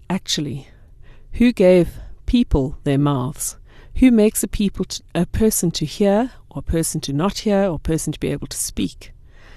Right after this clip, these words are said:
And he says, "I will give you the words to speak. You will go." And whenever I've been doubting whether I can do something or not, I go back to Moses. Because if it's truly God's call, God equips. God will never send us where God doesn't equip us to go.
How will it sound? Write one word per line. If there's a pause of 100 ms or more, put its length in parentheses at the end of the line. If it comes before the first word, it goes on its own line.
(300)
And
he
says, (160)
"I
will
give
you
the
words
to
speak. (420)
You
will
go." (800)
And
whenever
I've
been
doubting
whether
I
can
do
something
or
not,
I
go
back
to
Moses. (480)
Because
if
it's
truly
God's
call, (220)
God
equips.
God
will
never
send
us
where
God
doesn't
equip
us
to
go.